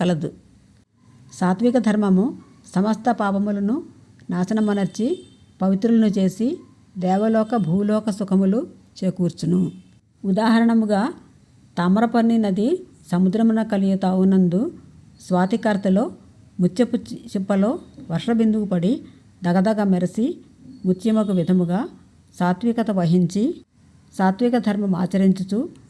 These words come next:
గంగా, యమున, గోదావరి, కృష్ణ నదులందు పుష్కరాలు మొదలగు పుణ్యకాలములందును దేవాలయములందును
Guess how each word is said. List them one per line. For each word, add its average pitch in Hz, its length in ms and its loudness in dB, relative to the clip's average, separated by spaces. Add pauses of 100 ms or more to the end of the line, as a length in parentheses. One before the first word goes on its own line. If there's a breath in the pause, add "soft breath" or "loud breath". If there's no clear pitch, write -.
(340)
గంగా, 190 440 2 (220)
యమున, 185 480 0 (480)
గోదావరి, 185 680 0 (200)
కృష్ణ 196 460 -6 (240)
నదులందు 185 600 0 (480 loud breath)
పుష్కరాలు 208 460 0
మొదలగు 185 360 0
పుణ్యకాలములందును 180 1120 0 (480 loud breath)
దేవాలయములందును 180 1120 0